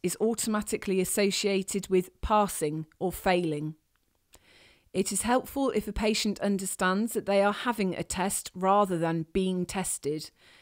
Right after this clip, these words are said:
and that we just need some input from them to get a result. Checking for errors. Aside from the on-screen false positive indicator, if you suspect a patient is over-responding,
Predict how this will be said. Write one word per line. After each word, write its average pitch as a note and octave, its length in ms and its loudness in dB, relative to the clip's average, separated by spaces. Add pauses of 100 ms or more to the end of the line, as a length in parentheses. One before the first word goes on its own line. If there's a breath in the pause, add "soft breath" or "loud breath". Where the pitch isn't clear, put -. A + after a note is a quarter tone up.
(180 soft breath)
and F3 160 2
that D#3+ 100 0
we E3+ 100 0
just A3+ 280 2
need F#3+ 220 0
some F3 220 -2
input A#3+ 480 2
from E3 320 -2
them E3+ 240 -2 (100)
to F3+ 120 -4
get E3+ 260 -4
a F3+ 40 -4
result. D#3+ 600 -4 (1120)
Checking D4 500 2
for - 300 0
errors. D3+ 640 -2 (500)
Aside C#4+ 540 4
from B3 180 4
the B3 140 2
on-screen A#3 680 0
false A3 380 0
positive G3+ 500 -4
indicator, A3+ 840 0 (420 soft breath)
if - 180 -2
you C4+ 140 4
suspect - 520 0
a B3 40 -4
patient A3+ 420 0
is - 240 -2
over-responding, G3+ 1200 0